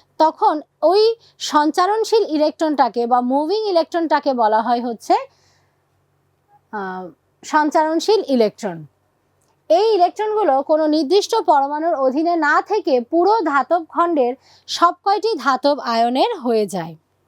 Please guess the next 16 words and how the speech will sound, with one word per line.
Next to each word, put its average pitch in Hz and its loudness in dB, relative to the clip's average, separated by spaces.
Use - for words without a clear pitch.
ফলে 349 2
দেখা 359 -2
যায় 262 -2
ধাতব 277 -2
আয়নে 277 0
এই 269 2
সঞ্চারণশীল 381 0
ইলেকট্রনের 311 0
প্রতি 311 0
এক 247 0
ধরনের 330 0
স্থির 381 0
বৈদ্যুতিক 311 0
আকর্ষণে 294 0
আকর্ষিত 262 -2
হয়। 262 2